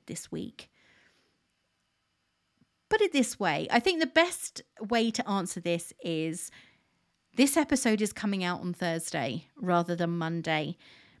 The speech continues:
My weekend was a little bit manic. I am hugely concerned about my cat, who is acting incredibly unlike herself, and that in turn is giving me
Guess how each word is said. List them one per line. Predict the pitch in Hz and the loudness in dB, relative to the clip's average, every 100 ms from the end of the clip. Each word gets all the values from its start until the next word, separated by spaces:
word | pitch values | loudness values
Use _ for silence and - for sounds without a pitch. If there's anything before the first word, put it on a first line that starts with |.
| _ - | _ 0
My | 202 214 | 4 4
weekend | 220 302 - 311 277 262 | 6 2 2 4 6 6
was | 214 214 208 208 - | 4 4 4 2 0
a | 185 | -2
little | 196 214 | 0 0
bit | 247 | 0
manic. | 196 185 175 190 254 - - | 0 0 0 -2 -4 -6 -4
I | 196 | 0
am | 175 185 185 185 | 2 2 0 -2
hugely | - - 247 262 254 254 | -8 -4 0 0 0 -2
concerned | 240 226 220 220 208 190 | 0 0 0 0 0 -2
about | 196 - | -4 -4
my | 180 | -8
cat, | - - 240 - - | -8 -6 -6 -6 -4
who | 214 | -2
is | 202 185 - | 0 -2 -4
acting | 202 226 233 - 240 214 208 - - - _ _ | -6 -6 -8 -2 0 2 0 -4 -18 -20 _ _
incredibly | 220 220 - - 262 262 254 - | -2 -2 -2 0 2 2 0 0
unlike | 196 202 190 175 160 | 0 2 0 -2 -4
herself, | 180 175 - 170 170 175 - - | -6 -6 -4 -4 -4 -8 -10 2
and | 208 202 208 214 - - - - | 4 6 4 2 -2 -10 -20 -2
that | 196 240 226 | 4 4 2
in | 240 226 | -2 -2
turn | - - 208 180 175 185 | -4 -4 -2 0 -2 -4
is | - 185 185 185 - - | -4 -2 0 -2 -6 -2
giving | 233 240 233 | 2 4 6
me | 226 214 214 | 4 2 0